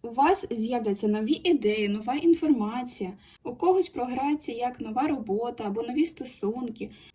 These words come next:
Взагалі-то щось нове буде у лютому. Також у когось програється як зачаття або народження дитини. Ця карта вам каже проявити ініціативу, розпочати щось нове. Тобто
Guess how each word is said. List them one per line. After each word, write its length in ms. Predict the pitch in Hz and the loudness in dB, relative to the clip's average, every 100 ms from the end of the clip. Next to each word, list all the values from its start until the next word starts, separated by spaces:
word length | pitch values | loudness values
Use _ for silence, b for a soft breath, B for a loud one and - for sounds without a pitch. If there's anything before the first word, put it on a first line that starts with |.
| _ | _
Взагалі-то 600 | - 247 294 330 330 320 - | -2 4 6 6 6 4 -2
щось 420 | - 320 320 - | 0 2 2 6
нове 320 | 311 311 294 | 6 6 2
буде 400 | 220 208 196 190 | 2 0 0 -2
у 100 | - | 0
лютому. 540 | 208 190 180 185 180 208 _ _ _ _ _ | 0 0 -2 -6 -6 -10 _ _ _ _ _
Також 460 | 277 233 226 311 - | -2 0 0 -4 -4
у 40 | |
когось 280 | 269 277 247 | -6 -6 -6
програється 600 | - 220 226 240 349 349 | -4 -4 -4 -2 0 0
як 220 | 233 220 208 | -2 -2 0
зачаття 640 | 202 202 247 359 - 311 | -2 -2 -2 -4 -4 -6
або 220 | 202 226 | -2 -2
народження 540 | 262 240 233 294 247 247 | 0 2 4 2 0 -4
дитини. 560 | 254 254 240 190 180 - _ _ _ b b b | -4 -2 0 0 -4 -10 _ _ _ b b b
Ця 180 | - 320 | 0 2
карта 360 | 302 440 370 302 | 4 2 2 4
вам 200 | 294 294 | 4 4
каже 380 | 285 311 302 | 2 2 0
проявити 580 | 262 - 277 285 311 320 | -4 -4 -2 2 2 2
ініціативу, 960 | - 277 277 277 294 294 294 247 208 165 b b b | 0 2 2 4 2 2 0 0 -4 -10 b b b
розпочати 760 | 233 285 - 320 - 294 285 | -2 -2 0 0 2 2 2
щось 320 | 214 214 208 - | -2 -4 -4 -4
нове. 280 | 214 196 196 | -4 -4 -4
Тобто 340 | 226 - 233 | -8 -8 -10